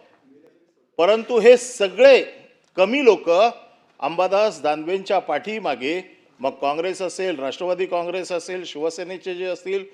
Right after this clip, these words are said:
सगळे एकजुटीने उभे राहिले आणि अंबादास दानवेंनी सगळ्यांना एकत्र करून यशस्वी विरोधी पक्ष नेता म्हणून त्यांची कारकीर्द गाजवली.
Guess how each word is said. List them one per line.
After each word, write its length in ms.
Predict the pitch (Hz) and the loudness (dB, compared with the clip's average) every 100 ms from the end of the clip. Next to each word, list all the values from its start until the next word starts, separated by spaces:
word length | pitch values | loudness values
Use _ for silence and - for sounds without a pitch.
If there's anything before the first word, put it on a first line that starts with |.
| _ _ - | _ _ -14
सगळे 360 | - 156 208 - | -6 -2 -2 2
एकजुटीने 600 | 190 285 202 202 190 190 | 6 6 4 -8 -6 -4
उभे 260 | 175 151 156 | -2 0 0
राहिले 480 | 123 123 151 240 254 - - - | 0 -2 4 4 4 -2 -20 -12
आणि 140 | 127 147 | -8 -6
अंबादास 580 | 143 147 180 220 196 | -6 -4 0 2 0
दानवेंनी 460 | 147 143 143 165 208 | -2 -4 -4 -8 -8
सगळ्यांना 640 | - 151 131 202 277 302 240 | -6 -8 0 2 4 4 2
एकत्र 480 | 214 233 233 226 220 | 2 -2 -2 -2 2
करून 400 | 220 277 208 123 - - _ _ _ _ _ _ _ _ _ 127 | 8 10 8 4 -14 -20 _ _ _ _ _ _ _ _ _ -2
यशस्वी 500 | 160 - 311 311 302 | 0 6 4 4 -2
विरोधी 340 | 269 262 247 | 4 6 6
पक्ष 280 | 226 226 - | 0 -4 -2
नेता 400 | 208 170 - 120 - _ _ _ _ _ _ _ | -4 -4 -4 -6 -8 _ _ _ _ _ _ _
म्हणून 180 | 147 196 | -6 -4
त्यांची 260 | 180 165 208 | -4 -6 -6
कारकीर्द 440 | 165 139 147 151 | -6 -6 -8 -10
गाजवली. 520 | 185 113 95 98 82 | -8 -10 -14 -20 _